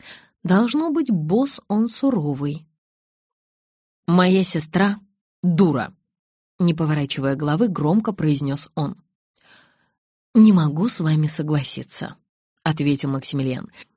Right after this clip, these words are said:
"Мне Тамара Львовна показалась на редкость здравомыслящей женщиной". Бергман устроился на одном из стульев, не дожидаясь приглашения. Кивнул мне. "Присаживайся, милая".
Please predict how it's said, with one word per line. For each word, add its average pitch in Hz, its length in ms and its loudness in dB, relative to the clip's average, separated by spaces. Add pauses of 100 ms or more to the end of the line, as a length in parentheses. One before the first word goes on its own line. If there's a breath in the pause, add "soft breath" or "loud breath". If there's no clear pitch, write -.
(180)
"Мне 190 400 6
Тамара 147 380 0
Львовна 233 480 2 (340 loud breath)
показалась 269 580 2
на 180 160 4
редкость 170 680 -2
здравомыслящей 143 920 0
женщиной". 135 600 -6 (580 soft breath)
Бергман 226 540 2
устроился 233 560 -2
на 185 140 0
одном 180 360 0
из 156 120 -4
стульев, 254 520 -2
не 202 220 2
дожидаясь 156 560 -2
приглашения. 139 720 -4 (240 loud breath)
Кивнул 175 340 2
мне. 139 240 -6 (380)
"Присаживайся, 247 720 -2
милая". 175 380 0